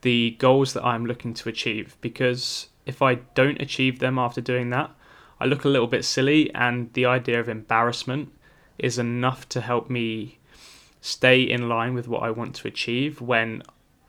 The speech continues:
I don't possibly want to do the things that need to be done in order to achieve that, if that makes sense. Um, and another way you can do it is, uh, having a training partner or, or a weight loss partner. And so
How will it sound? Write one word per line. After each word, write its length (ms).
I 160
don't 460
possibly 420
want 160
to 60
do 160
the 80
things 480
that 260
need 280
to 60
be 80
done 360
in 100
order 200
to 180
achieve 380
that, 240
if 180
that 160
makes 200
sense. 640
Um, 440
and 120
another 240
way 80
you 100
can 180
do 140
it 160
is, 600
uh, 400
having 240
a 40
training 360
partner 360
or, 140
or 220
a 100
weight 240
loss 160
partner. 500
And 160
so 460